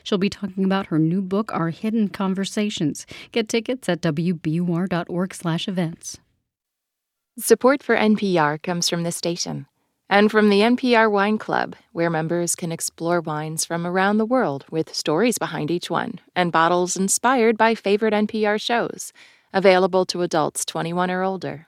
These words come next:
Speaker 2: N P R wine club dot org. From the Kauffman Foundation,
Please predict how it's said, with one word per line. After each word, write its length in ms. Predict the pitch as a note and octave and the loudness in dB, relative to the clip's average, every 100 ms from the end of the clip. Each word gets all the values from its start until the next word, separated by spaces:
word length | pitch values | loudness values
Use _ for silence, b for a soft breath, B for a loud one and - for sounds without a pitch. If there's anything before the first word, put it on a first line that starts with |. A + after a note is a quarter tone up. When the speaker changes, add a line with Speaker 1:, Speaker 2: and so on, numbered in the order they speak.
| _ - | _ 0
Speaker 2:
N 260 | F#3+ A#3+ | 4 4
P 240 | B3 C4+ A3 | 2 0 2
R 260 | F3 F#3+ | 2 0
wine 320 | F#3 D#3+ D#3+ | 0 0 0
club 300 | E3 F3 F3 | -4 -2 -2
dot 220 | E3+ F3+ E3+ | 2 2 2
org. 400 | D#3 C#3 - _ _ b b b b b | -2 -6 -12 _ _ b b b b b
From 240 | - F#3+ | 2 4
the 80 | F#3 | 4
Kauffman 480 | - G3+ G#3+ F#3 E3 | 4 2 2 -2 -4
Foundation, 640 | E3 D#3 D3+ D3+ - D#3+ | -4 -4 -4 -4 -6 -8